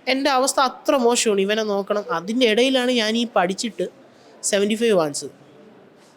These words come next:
അപ്പം ട്വൽത്തിലാണെങ്കിലും നീ ഇതിനേക്കാൾ അപ്പുറം വാങ്ങിക്കണമെന്ന് ടീച്ചേഴ്സ് എന്നോട് പറയുന്നുണ്ട്. അവർക്ക് ആ, എല്ലാം അറിയാം, അറിഞ്ഞിട്ട് തന്നെയാണ് അവർ പറയുന്നത്.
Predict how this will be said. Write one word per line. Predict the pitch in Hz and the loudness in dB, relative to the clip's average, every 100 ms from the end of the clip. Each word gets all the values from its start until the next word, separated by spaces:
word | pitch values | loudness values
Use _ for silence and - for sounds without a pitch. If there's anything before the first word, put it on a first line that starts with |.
| - 156 | -12 -8
അപ്പം | 139 170 175 - - | 0 0 0 -8 -2
ട്വൽത്തിലാണെങ്കിലും | 196 202 208 269 240 202 190 180 226 - - - - | 2 2 0 0 2 2 0 -2 -4 -10 -20 -14 -2
നീ | 214 202 | 0 2
ഇതിനേക്കാൾ | 220 226 226 196 | 0 0 2 2
അപ്പുറം | - 226 202 | 2 0 0
വാങ്ങിക്കണമെന്ന് | 185 190 196 202 190 | 0 0 0 0 -2
ടീച്ചേഴ്സ് | 190 190 185 | -2 -2 -2
എന്നോട് | 185 185 | -2 0
പറയുന്നുണ്ട്. | 165 170 151 165 | 0 0 -2 -2
അവർക്ക് | 214 226 | 0 0
ആ, | 214 247 | 0 0
എല്ലാം | 269 311 247 | 2 2 2
അറിയാം, | 226 185 | 2 2
അറിഞ്ഞിട്ട് | 190 220 233 | -2 -2 0
തന്നെയാണ് | 220 208 | 0 0
അവർ | 185 180 | 0 2
പറയുന്നത്. | 156 147 147 | 0 -2 -8